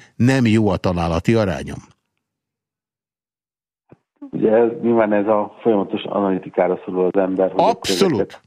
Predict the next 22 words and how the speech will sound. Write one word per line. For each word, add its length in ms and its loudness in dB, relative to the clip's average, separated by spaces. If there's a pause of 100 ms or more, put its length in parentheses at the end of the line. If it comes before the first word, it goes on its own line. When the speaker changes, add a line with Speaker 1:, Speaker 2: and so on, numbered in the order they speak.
(720)
Speaker 1:
És 140 -2
a 40 2
Speaker 2:
eh, 60 4
Speaker 1:
folyamatos 420 4
Speaker 2:
se- 120 -6
Speaker 1:
analitikának 760 2
meg 140 2
nem 220 4
része 360 2
a 40 2
másik, 460 2 (240)
mert 140 0
a 40 0
másik 360 0
a 60 4
saját 380 0
analitikáját 840 0
kell, 160 0
hogy 160 2
elvégezze. 680 -2 (2000)
Amiben 320 2
Speaker 2:
Ez 60 2